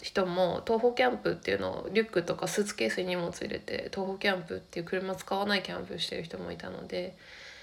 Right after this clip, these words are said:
歩いて行けるとこで、あ、歩いてじゃないや、まあ、公共交通機関、もしくはタクシーとか、車を使わなくて、で、本土に行き、そういう公共交通機関かなんかで行き、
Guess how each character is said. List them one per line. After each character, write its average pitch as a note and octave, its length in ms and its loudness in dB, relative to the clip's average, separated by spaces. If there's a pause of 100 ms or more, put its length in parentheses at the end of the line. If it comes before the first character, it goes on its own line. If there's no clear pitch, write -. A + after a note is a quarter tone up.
(240)
歩 B3+ 240 8
い E4+ 80 8
て G3+ 100 6
行 F3 100 6
け F#3 120 8
る F3+ 100 4
と F3+ 120 0
こ F3 160 4
で、 F3+ 440 4
あ、 E3 140 6 (220)
歩 G3+ 60 6
い G3+ 40 0
て - 80 -4
じ - 100 4
ゃ E3 60 8
な E3 100 6
い D#3+ 80 4
や、 D#3 100 4
ま D#3+ 80 2
あ、 - 20 4
公 A#3+ 220 8
共 A#3 300 8
交 A3 220 4
通 G#3+ 180 0
機 - 140 -8
関、 E3 340 0 (220)
も F#3+ 80 0
し - 100 0
く - 120 -4
は - 180 -2
タ F#3 80 -2
ク - 100 -6
シ - 140 -4
ー - 20 -4
と - 120 -6
か、 - 160 -10 (1120)
車 A#3 320 6
を - 20 4
使 A3 240 4
わ A3+ 80 4
な A#3 100 2
く - 120 -8
て、 E3+ 560 2 (400)
で、 - 80 4
本 C#4 320 6
土 E3 100 6
に D#3+ 240 2
行 E3+ 60 -12
き、 F3+ 480 0 (400)
そ A3 100 -2
う G#3 40 2
い - 20 -10
う G#3 40 -8
公 G3+ 260 0
共 G3+ 200 2
交 G3+ 160 -2
通 G3+ 140 0
機 G3+ 240 2
関 E3 420 -4
か - 140 -4
な F3 100 -2
ん E3+ 80 0
か E3+ 80 -4
で E3 100 0
行 E3 120 -2
き、 F#3+ 480 0